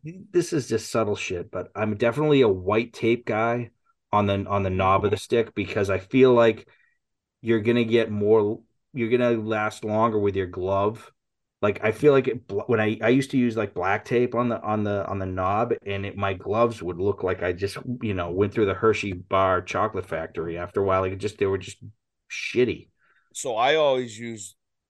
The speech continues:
Speaker 2: I, um, always used white tape on the knob and the handle, and then I would put the, uh, the grip tape around the, uh, the handle part as well.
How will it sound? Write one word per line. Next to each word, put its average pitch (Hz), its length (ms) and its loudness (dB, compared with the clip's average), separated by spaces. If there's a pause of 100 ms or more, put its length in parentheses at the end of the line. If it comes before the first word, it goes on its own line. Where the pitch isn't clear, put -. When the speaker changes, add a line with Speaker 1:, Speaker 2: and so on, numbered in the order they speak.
(140)
Speaker 2:
I, 117 360 -4 (100)
um, 95 480 -8 (160)
always 123 420 4
used 113 260 -4
white 107 260 0
tape 107 340 -4 (680)
on 101 140 -4
the 95 80 -8
knob 127 520 6
and 104 160 -8
the 98 80 -6
handle, 113 500 0
and 101 160 -6
then 101 120 -2
I 98 80 2
would 98 180 0
put 104 260 -4
the, 101 220 -2
uh, 95 180 4
the 90 100 -8
grip 107 280 -2
tape 98 280 -2
around 87 520 -4 (560)
the, 98 220 -2
uh, 85 260 0
the 90 140 -6
handle 92 300 -4
part 82 240 -4
as 80 100 -12
well. 92 320 0